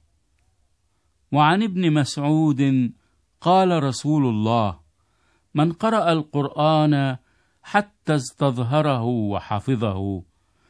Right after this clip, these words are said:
أدخله الله الجنة، وشفعه في عشرة من أهله وجبت عليهم النار."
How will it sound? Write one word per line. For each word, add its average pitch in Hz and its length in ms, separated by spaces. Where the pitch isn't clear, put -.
أدخله 175 540
الله 147 460
الجنة، 104 720
وشفعه 151 960
في 156 200
عشرة 135 640
من 120 540
أهله 110 680
وجبت 165 600
عليهم 107 720
النار." 101 540